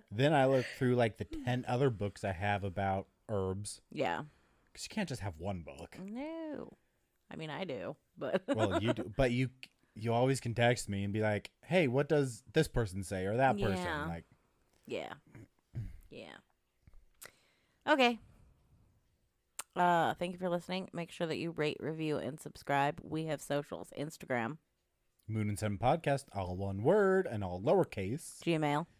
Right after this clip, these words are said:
Speaker 1: Moon and Sun Podcast at gmail dot com, all one word and all lowercase.
Speaker 2: Facebook.
Speaker 1: I don't, I can't, I haven't re-, memorized the Facebook
Speaker 2: I
Speaker 1: one
Speaker 2: know.
Speaker 1: yet.
Speaker 2: I'm debating, should I change it to the same thing that all the others are, or should I keep it what it is?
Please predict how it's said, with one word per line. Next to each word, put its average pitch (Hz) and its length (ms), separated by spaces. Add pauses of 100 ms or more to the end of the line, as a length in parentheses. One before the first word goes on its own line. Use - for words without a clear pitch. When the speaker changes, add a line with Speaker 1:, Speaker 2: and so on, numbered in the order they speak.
(340)
Speaker 1:
Moon 98 280
and 98 120
Sun 101 280
Podcast 175 600
at 95 200
gmail 95 420
dot 113 240
com, 190 380
all 82 260
one 95 240
word 165 280
and 139 120
all 120 180
lowercase. 196 840 (600)
Speaker 2:
Facebook. 180 440 (1300)
Speaker 1:
I 110 80
don't, 110 160
I 101 80
can't, 110 320
I 104 100
haven't 113 300
re-, 110 100
memorized 104 640
the 101 80
Facebook 98 360
Speaker 2:
I 160 100
Speaker 1:
one - 0
Speaker 2:
know. 143 240
Speaker 1:
yet. - 240 (440)
Speaker 2:
I'm 190 300 (220)
debating, 196 840
should 170 280
I 160 100
change 156 400
it 170 260
to 151 220
the 147 140
same 139 320
thing 143 260
that 139 140
all 127 100
the 123 140
others 151 260
are, 175 260
or 143 200
should 139 160
I 127 80
keep - 260
it - 80
what 107 140
it 95 120
is? 90 300